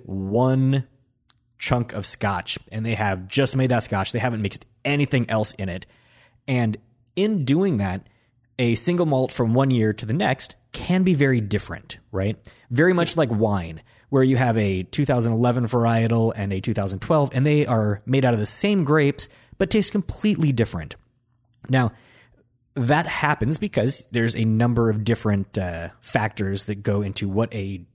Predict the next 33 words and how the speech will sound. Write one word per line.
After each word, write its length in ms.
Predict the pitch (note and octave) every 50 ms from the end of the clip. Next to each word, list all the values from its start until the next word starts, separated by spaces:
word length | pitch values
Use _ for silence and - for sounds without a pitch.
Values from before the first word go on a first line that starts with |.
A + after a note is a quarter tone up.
| _ -
spirit 440 | - - - D#3 C3+ A#2 A#2+ A#2 A#2+
is 80 | G2+
going 180 | - F#2+ F2+ F2+
to 60 | G2
taste 380 | - - - F#3+ F#3+ - - -
like. 280 | E2+ F2 - - - _ _ _ _ _ _ _ _ _ _ _ _ _ _ _ _ _ _ _ -
When 300 | A2+ A2+ B2+ C#3+ F3+ A3
you 140 | A#3+ B3+
want 300 | A3 C#3 A#2 G#2+ G#2 G#2+
to 80 | - C3+
have 220 | G2+ G#2 G2+ G2+
a 120 | G#2 A2+ A2+
very 320 | G2+ F#2 G#2 G2 G#2 A2+
consistent 480 | - C#3 A2+ - A2+ G2+ - A2+ G2 -
flavor, 400 | - A#2 G#2 F#2 D#2+ - - - _ - _ -
like, 240 | A2+ A2 G#2+ - -
for 220 | - - A#2+ A#2
instance, 320 | G2+ F#2+ - A#2 A2 -
Jack 340 | - - - G#2 G2+ - -
Daniel's. 480 | - A2 G2 F#2 E2+ - - - - - _ _ _ _ _ _ _ _ _ _ -
Jack 240 | G#2 A#2+ D3+ - -
Daniel's 420 | C3+ A2+ A2 A2 A#2 A#2 A2 -
tastes 340 | - - G#2+ G#2+ - - -
like 140 | G#2+ F#2+ -
Jack 240 | - G#2+ B2 B2+ -
Daniel's 380 | A2 G2 F#2+ F#2+ G2 G2 -
tastes 200 | - G2+ - -
like 100 | G2+ F#2+
Jack 240 | - F#2+ F#2 F#2 -
Daniel's. 400 | G2+ E2+ E2+ - - - - - _ _ _ _ _ _ _ _ - _ _ _ _ _ _ _ _ _ _ _
You 100 | - G2
can 120 | - A2+ G#2
almost 540 | G#2+ A#2 A#2+ A#2 - - - - - -